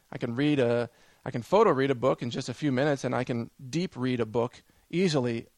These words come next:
one book a day. So I read six hundred books. This was back between the years two thousand and two thousand three, and I began to study and formulate a plan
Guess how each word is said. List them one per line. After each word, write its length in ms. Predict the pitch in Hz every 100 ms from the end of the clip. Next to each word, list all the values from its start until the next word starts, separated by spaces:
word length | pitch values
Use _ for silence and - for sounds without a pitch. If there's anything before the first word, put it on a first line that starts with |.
| _
one 220 | - 135 127
book 200 | 131 117
a 40 |
day. 340 | 110 131 117 120 _ _ _ _ _ _ _ _ _ _ _
So 140 | 139 175
I 60 |
read 260 | 147 160 143
six 280 | - 175 -
hundred 440 | 165 156 131 123
books. 460 | 147 147 - - - - _ _ _ _ _ _ _ _ _ -
This 100 | -
was 140 | 131
back 420 | 151 151 143 - _ _ _ _
between 440 | 131 160 143 135 -
the 100 | 135
years 220 | 135 131
two 180 | - 151
thousand 400 | 143 139 143 143
and 120 | 117
two 140 | 151
thousand 380 | 135 131 131 113
three, 500 | - 143 143 127 117 _ _ _ _
and 100 | 135
I 40 | 135
began 280 | 135 143
to 60 | 131
study 480 | - - 151 147 127
and 160 | 127
formulate 520 | 120 - 156 151 135 123
a 40 |
plan 540 | 104 139 139 131 110